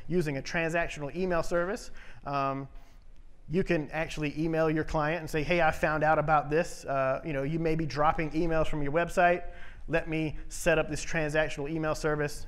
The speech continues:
That's another opportunity. This is my current tech stack, right? Uh, I didn't do this overnight. This took me about a year, uh, to configure and get right. So WordPress, duh, right? Uh, Gravity Forms,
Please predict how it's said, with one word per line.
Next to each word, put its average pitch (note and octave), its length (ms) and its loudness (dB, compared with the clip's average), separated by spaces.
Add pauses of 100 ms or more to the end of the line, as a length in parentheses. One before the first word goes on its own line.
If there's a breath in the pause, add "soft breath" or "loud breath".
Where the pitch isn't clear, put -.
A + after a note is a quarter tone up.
That's C3+ 240 0
another C3+ 260 0
opportunity. A#2+ 560 -2 (460 loud breath)
This F3 140 2
is E3+ 80 -2
my E3 120 4
current E3+ 340 0
tech F#3+ 220 4
stack, - 640 0
right? G3+ 220 0 (580 soft breath)
Uh, D3 240 6
I E3 120 4
didn't F3+ 180 2
do F3 100 4
this F3 160 2
overnight. E3 380 0 (240)
This D3 160 -6
took F#3 180 0
me E3+ 120 0
about D#3+ 320 4
a - 20 0
year, F3 340 2 (220 loud breath)
uh, C#3+ 340 2
to C#3 200 -4
configure F3 480 0
and D3+ 100 -2
get D3 160 -2
right. F3+ 240 4 (180)
So D3 240 0
WordPress, C3+ 640 2
duh, D3+ 360 4 (140)
right? E3 240 2 (360 loud breath)
Uh, C#3+ 300 2 (220)
Gravity G3 300 6
Forms, C#3+ 500 -2